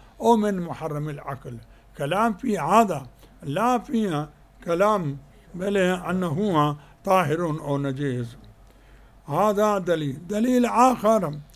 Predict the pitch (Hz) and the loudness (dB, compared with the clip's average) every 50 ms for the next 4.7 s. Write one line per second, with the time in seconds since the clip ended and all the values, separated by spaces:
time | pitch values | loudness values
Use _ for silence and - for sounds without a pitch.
0 | - - - - - 170 160 170 196 208 226 233 220 208 185 196 196 - - 247 | -20 -20 -20 -16 -8 -2 0 0 2 2 2 2 2 2 2 0 0 2 0 0
1 | 226 226 220 208 185 160 151 208 196 185 180 - 208 208 214 214 202 190 196 196 | 2 2 2 2 0 -2 -4 -6 -6 -6 -6 -6 -6 -4 -4 -4 -4 -4 -4 -6
2 | 185 - - 185 202 202 190 180 190 185 180 170 160 180 202 208 214 220 208 180 | -6 -6 -4 -4 -2 -2 -2 -2 0 0 0 0 0 0 0 2 2 2 2 0
3 | 156 147 - - - - - - - - 165 175 196 156 180 220 226 220 190 180 | -2 -8 -12 -18 -20 -20 -20 -20 -16 -6 -2 0 2 2 2 2 2 2 2 0
4 | 190 208 208 208 196 156 214 240 247 233 208 185 170 | -2 -2 -4 -4 -4 -2 -2 -2 0 -2 -2 -4 -8